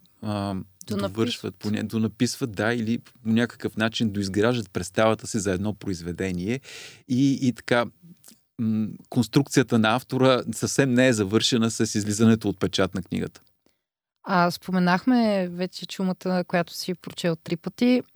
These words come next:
Speaker 2: и понеже все пак говорим този епизод изключително много за книги, но, а, нашите слушатели много обичат книгите на нашите гости,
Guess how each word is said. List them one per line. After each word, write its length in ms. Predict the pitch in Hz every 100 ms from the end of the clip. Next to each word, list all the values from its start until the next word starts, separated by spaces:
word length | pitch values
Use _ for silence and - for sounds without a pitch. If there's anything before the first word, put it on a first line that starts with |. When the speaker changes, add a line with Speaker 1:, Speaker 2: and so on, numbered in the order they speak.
| -
Speaker 2:
и 60 |
понеже 320 | 175 165 180 180
все 180 | -
пак 380 | 190 185 185 - -
говорим 460 | 175 170 185 202 - _ -
този 260 | 170 165 151 _ _ -
епизод 320 | 170 175 156
изключително 520 | - 190 240 330 302
много 300 | 233 208 185
за 120 | 175
книги, 300 | - 226 277
но, 200 | 240 196 180 - - -
а, 100 | -
нашите 320 | 202 208 - 233
слушатели 440 | 190 220 208 220
много 260 | 202 214 226
обичат 340 | 208 220 226 -
книгите 480 | - 214 214 208 202
на 100 | 185
нашите 460 | 175 180 185 - 175
гости, 580 | 165 220 - - 156